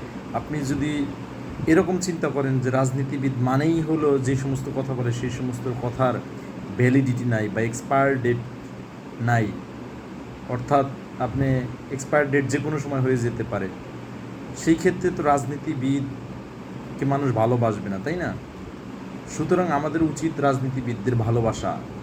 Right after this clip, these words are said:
রাজনীতিবিদদের যদি আমরা ভালোবাসি, এবং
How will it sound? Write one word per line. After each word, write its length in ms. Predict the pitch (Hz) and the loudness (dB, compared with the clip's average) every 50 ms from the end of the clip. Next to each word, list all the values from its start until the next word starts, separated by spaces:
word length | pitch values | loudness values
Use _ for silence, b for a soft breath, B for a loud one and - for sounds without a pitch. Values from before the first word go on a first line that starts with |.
| - - - | -12 -6 -2
রাজনীতিবিদদের 800 | 127 131 123 123 143 131 131 139 135 135 131 123 123 147 147 131 | -2 0 0 0 -2 -2 -2 0 0 0 0 0 0 -2 -2 0
যদি 240 | 143 - 135 147 | 0 0 0 0
আমরা 160 | 151 143 147 139 | 0 0 0 0
ভালোবাসি, 680 | 120 110 113 123 139 143 139 131 131 - - 139 135 135 - - - - - - - - - - - - | 0 2 4 4 4 6 4 4 2 2 -2 -4 -4 -4 -8 -10 -12 -12 -12 -12 -12 -12 -12 -12 -10 -4
এবং 320 | 123 123 123 139 139 139 | -2 2 4 4 4 4